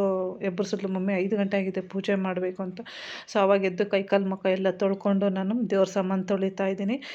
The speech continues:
ನಾಲ್ಕು ಜನನೂ ಎಲ್ಲರೂ ಒಂದೊಂದು ಕೆಲಸ ಮಾಡೋಷ್ಟೊತ್ತಿಗೆ, ಪೂಜೆ ಮಾಡೋಷ್ಟೊತ್ತಿಗೆ ಏಳು ಗಂಟೆ ಆಗೋಯ್ತು. ಯಾಕಂದ್ರೆ ನಾನು ದೇವ್ರ ಸಾಮಾನೆಲ್ಲ ತೊಳ್ಕೊತಾ ಇದ್ದೀನಿ. ಮೇಘನ ಬಂದ್ಬಿಟ್ಟು ಮನೆಯೆಲ್ಲ ಒರೆಸ್ಬಿಟ್ಟು ಕಸ ಎಲ್ಲ ಗುಡಿಸ್ಕೊಟ್ಟು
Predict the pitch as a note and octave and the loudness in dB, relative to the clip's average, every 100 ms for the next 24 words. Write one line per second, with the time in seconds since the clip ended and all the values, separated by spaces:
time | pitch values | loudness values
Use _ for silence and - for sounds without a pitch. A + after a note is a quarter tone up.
0 | - - G3+ G#3 A#3+ G3 A#3 A#3 A#3 B3+ | -10 -4 0 2 2 0 0 2 2 2
1 | A#3 G#3 G#3 A#3 G#3+ G3+ G3 G3 F#3 - | 2 2 2 2 2 2 2 0 0 0
2 | A3 G#3 F#3+ F#3+ G3 - F#3+ - B3 D4+ | 0 2 2 2 0 0 -2 0 -2 -2
3 | C#4+ - - A3 A3 G#3 G#3 G#3 G3+ A3 | -4 -6 0 2 4 4 4 2 0 -4
4 | G#3 A3 F#3+ F#3 G#3 G3 G3 G3 G3+ F#3+ | -2 -2 2 2 2 2 0 0 0 0
5 | F#3+ F#3 G3+ - - - B3 A#3+ B3 A#3 | -2 -2 -4 -4 -12 4 6 8 6 2
6 | C4 C4 _ _ _ _ _ - - - | 2 -2 _ _ _ _ _ -20 -20 -20
7 | _ _ _ - - - - G#3+ G3 G3 | _ _ _ -20 -20 -18 -2 0 2 2
8 | F#3+ G3+ F#3+ F#3 F#3+ F#3+ F#3+ F#3 F3+ G3+ | 2 0 -2 0 0 0 2 0 0 0
9 | G3+ F3+ F3 E3+ F#3 D#4 - _ _ _ | -2 -2 -4 -4 -4 -4 -6 _ _ _
10 | - - A#3 A3 A3 A3+ G#3+ G3 G3 G3 | -20 -12 -2 0 2 4 4 2 2 2
11 | G3 G3 F#3+ F#3+ G3 F#3+ F#3+ F#3 G3 - | 0 0 2 2 2 2 0 0 -2 -2
12 | G#3 G3+ G#3 G3+ F3 G3+ F#3+ F#3+ F#3+ A3 | -2 0 0 -2 -2 0 2 4 2 0
13 | G3 - G3+ G3+ C4+ | -6 -4 -4 0 0